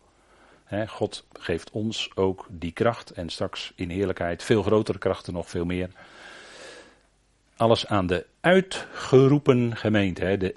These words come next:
ecclesia, ecclesia. Dat is afgeleid van ekkaleo, dat betekent uitroepen. Dus uitgeroepen gemeente, een mooie uitdrukking, prachtig. Hè, die houden we erin.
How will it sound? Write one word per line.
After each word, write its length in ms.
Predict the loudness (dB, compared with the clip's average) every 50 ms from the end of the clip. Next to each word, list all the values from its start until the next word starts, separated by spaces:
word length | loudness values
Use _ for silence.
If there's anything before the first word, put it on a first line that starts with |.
| _ 4
ecclesia, 1700 | 4 4 4 0 -2 -2 -2 -2 -6 -8 -12 -18 -20 -12 _ 6 8 10 10 10 8 6 6 4 4 4 4 2 2 0 -2 -4 -6 -8
ecclesia. 760 | -8 -10 -10 -4 0 2 2 2 2 2 0 -2 -2 -4 -4 -8 -16 -20 -20 -20 -18 -18 -18 -20 -20 -20 -20 -18 _
Dat 160 | -8 -6 -4
is 220 | -4 -4 -4 -4
afgeleid 360 | -4 -4 0 2 4 4 4 2
van 180 | -2 -8 -8 -2 _
ekkaleo, 1160 | 2 2 2 0 -2 -4 -4 _ _ 4 4 6 8 8 8 8 8 8 8 6 6 4 2
dat 120 | 0 -4
betekent 400 | -2 0 0 0 0 0 -2 -6 -2
uitroepen. 1300 | 2 4 4 4 4 0 -6 -18 _ -10 -8 -6 -2 2 2 2 4 4 4 4 4 0 -4 -8 -10
Dus 260 | -10 -10 -10 -10 -12 _
uitgeroepen 1000 | 0 2 2 2 -2 -2 4 6 6 6 6 4 4 6 6 6 6 4 4 2 -2
gemeente, 380 | -2 -2 -2 -2 -2 -4 -4
een 80 | -4 -2
mooie 260 | -2 -2 0 0 0
uitdrukking, 440 | 0 -2 -4 -6 -8 -8 -12 -12 -10
prachtig. 420 | -10 -10 -10 -10 -12 -14 -14 -16 _ _ _ _ _ _ _ _ _ _
Hè, 180 | -10 -10 -8 -6
die 140 | -6 -2 0
houden 300 | 0 0 0 -2 -2 0
we 60 | 0
erin. 220 | 0 0 -2 -4